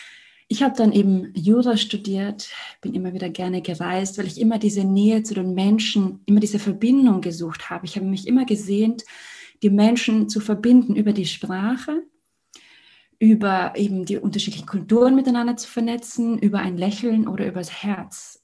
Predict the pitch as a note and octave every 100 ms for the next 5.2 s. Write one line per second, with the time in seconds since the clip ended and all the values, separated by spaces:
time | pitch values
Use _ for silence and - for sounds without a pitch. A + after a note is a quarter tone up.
0 | _ E3 - - G#3 G#3+ G#3 A#3 A#3+ A3
1 | G#3 G#3 G#3 G3+ F#3+ G3 A3+ D4+ A3+ G3+
2 | - - - G#3 B3 G3 G3 C#4+ D#4 -
3 | A#3 G#3 G3+ G3+ G#3 G#3+ G3+ G3 F#3+ G3
4 | F#3 F#3 F3+ F3+ G3 G3 F3+ F3+ F3+ F3+
5 | G3 G#3